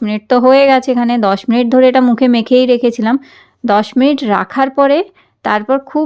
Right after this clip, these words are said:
ভালো করে এটা ম্যাসাজ করবে, দেখবে কত গ্লো এসে যাবে মুখে এটা দিয়ে ম্যাসাজ করতে করতে। খুব ভালো করে টেনে টেনে এরকমভাবে ম্যাসাজ করবে। আর আস্তে আস্তে দেখবে পুরো স্কিনে এটা মিলিয়ে গেছে।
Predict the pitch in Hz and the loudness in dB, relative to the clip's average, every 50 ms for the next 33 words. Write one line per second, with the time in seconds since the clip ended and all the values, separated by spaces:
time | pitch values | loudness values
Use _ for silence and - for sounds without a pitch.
0 | 285 277 220 202 190 190 190 214 - 254 247 262 247 233 - 247 277 330 - - | -4 -4 -4 -2 -2 -2 -2 -2 -2 0 2 2 2 2 0 0 -2 -2 -4 -10
1 | _ _ _ _ _ - 226 214 220 - - 233 226 226 - - - 190 180 180 | _ _ _ _ _ -4 -2 -2 0 0 0 0 -2 -2 -4 -6 -4 -4 -4 -2
2 | 185 185 185 _ - - - - _ _ - 226 226 226 277 277 277 233 226 - | -4 -6 -6 _ -16 -20 -20 -20 _ _ -4 -2 0 0 0 0 0 -2 0 0
3 | 277 247 220 202 202 208 214 214 220 220 220 - - 196 190 196 185 180 196 202 | -2 -2 0 0 2 4 4 4 4 4 2 0 -2 -2 0 0 0 0 -2 -2
4 | 196 196 190 - - 196 190 - 190 185 190 208 220 269 269 - _ _ _ _ | -2 -4 -4 -4 -6 -6 -2 -2 -2 0 0 0 0 0 -4 -6 _ _ _ _
5 | _ _ - 196 202 202 214 208 196 196 - - 202 185 185 - 202 185 196 190 | _ _ -4 -2 -2 0 0 0 -2 -2 -4 -6 -6 -6 -6 -6 -8 -6 -6 -6
6 | 185 190 - 202 - - 294 311 269 240 214 202 208 190 202 202 202 226 233 233 | -8 -8 -12 -12 -6 -2 -2 0 0 -2 -2 -2 0 0 0 0 0 -2 -2 -2
7 | 233 226 208 202 208 214 208 220 214 220 233 226 208 202 196 196 220 214 202 220 | -2 -2 -4 -2 -4 -4 -2 -2 -2 -2 -2 -2 -2 -4 -4 -2 -2 -2 -2 -2
8 | 214 220 220 208 185 202 - 196 196 196 - - - 208 202 202 254 359 - _ | -2 -2 -2 -2 -2 -2 -2 -2 -4 -4 -6 -6 -4 -4 -2 -2 -2 -4 -4 _
9 | _ _ _ _ _ _ _ _ _ _ _ 262 208 202 196 - - 202 202 - | _ _ _ _ _ _ _ _ _ _ _ -8 -4 -4 -2 -2 -4 -6 -6 -6
10 | - 240 240 233 - 233 247 226 247 269 269 277 294 320 311 269 - - 254 240 | -6 -8 -6 -6 -6 -4 -4 -2 -2 -4 -2 -2 -2 -2 -2 -4 -4 -2 0 0
11 | 233 240 240 247 262 247 226 208 202 190 196 202 208 208 190 180 180 180 180 - | 0 0 0 0 0 2 2 0 0 0 0 0 0 2 2 0 0 -2 -2 -6
12 | 208 | -10